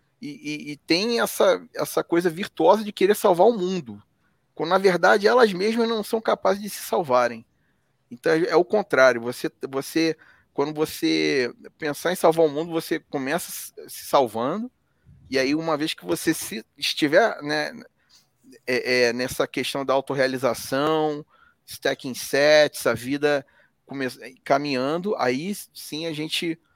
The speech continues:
começa a, a, a salvar. E aí eu, eu vou fazer uma, aí é uma coisa minha, né? Eu penso que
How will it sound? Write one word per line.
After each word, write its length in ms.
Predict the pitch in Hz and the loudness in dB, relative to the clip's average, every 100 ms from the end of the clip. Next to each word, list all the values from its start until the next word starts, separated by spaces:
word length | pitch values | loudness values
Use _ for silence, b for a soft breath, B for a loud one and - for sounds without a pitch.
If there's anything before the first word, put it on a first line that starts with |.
| _ _ _ | _ _ _
começa 580 | - 135 131 135 - 147 | -14 -6 -2 -2 0 2
a, 1040 | 143 131 123 120 113 - 113 107 107 107 | 4 2 0 0 -2 -4 -6 -4 -6 -10
a, 40 | - _ | -16 _
a 60 | 110 | -14
salvar. 480 | - 143 113 110 151 | -4 -2 2 0 2
E 100 | 175 | 4
aí 240 | 170 208 | 4 6
eu, 320 | 233 180 170 | 6 6 6
eu 100 | 156 | 4
vou 140 | 151 165 | 4 2
fazer 300 | 175 147 165 | 4 4 2
uma, 640 | 170 156 120 113 104 87 | 2 2 2 -2 -4 -2
aí 220 | 120 131 | -2 0
é 60 | 156 | 2
uma 140 | 151 | 2
coisa 320 | - 156 147 | 2 -2 0
minha, 300 | 117 127 165 | -2 -4 -4
né? 120 | 131 127 | -2 -2
Eu 80 | |
penso 560 | 131 - 147 190 - 175 | -4 -4 -4 -4 -6 -12
que 380 | _ 131 143 | _ -4 -4